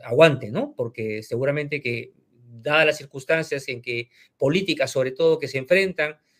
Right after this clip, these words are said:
y las discusiones que seguramente está engarzado con los políticos que nos toca, pues da ganas de no estar sentado muchas veces ahí, ¿no? Así que hay que simplemente recomendarle que aguante y que dé esa estabilidad que,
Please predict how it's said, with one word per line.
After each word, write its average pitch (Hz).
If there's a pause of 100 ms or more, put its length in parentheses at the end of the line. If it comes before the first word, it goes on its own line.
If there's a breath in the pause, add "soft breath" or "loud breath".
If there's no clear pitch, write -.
(140)
y 127
las 117
discusiones 143
que 156
seguramente 170
está 147
engarzado 156
con 123
los 120
políticos 135
que 117
nos 113
toca, 185 (640 loud breath)
pues -
da 127
ganas 139
de 120
no 123
estar 131
sentado 127
muchas 127
veces 117
ahí, 139
¿no? 123
Así 127
que 127
hay 127
que 110
simplemente 131
recomendarle 120
que 127
aguante 135
y 110
que -
dé 127
esa -
estabilidad 127
que, 117